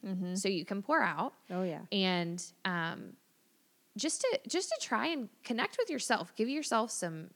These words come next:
Speaker 2: self-care and some time and go out and get your nails done or go shopping, go hang out with friends. Just do little things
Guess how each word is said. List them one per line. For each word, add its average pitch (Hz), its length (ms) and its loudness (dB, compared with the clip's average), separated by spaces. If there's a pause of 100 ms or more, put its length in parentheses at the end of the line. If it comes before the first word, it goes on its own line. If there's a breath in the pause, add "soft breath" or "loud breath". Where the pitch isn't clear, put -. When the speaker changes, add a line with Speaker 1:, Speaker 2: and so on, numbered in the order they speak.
(120)
Speaker 2:
self-care 214 760 2
and 180 140 -4
some 160 140 -8
time 214 600 2
and 160 300 -6
go 180 140 0
out 262 200 6
and 226 120 -4
get 247 80 -4
your - 80 -2
nails 202 260 2
done 196 400 2
or - 160 -8
go 185 160 2
shopping, 175 540 0
go 170 100 0
hang 196 160 -2
out 180 100 0
with 180 120 -6
friends. 165 300 -4 (260 loud breath)
Just 466 200 0
do 403 120 4
little 220 260 4
things 180 580 -2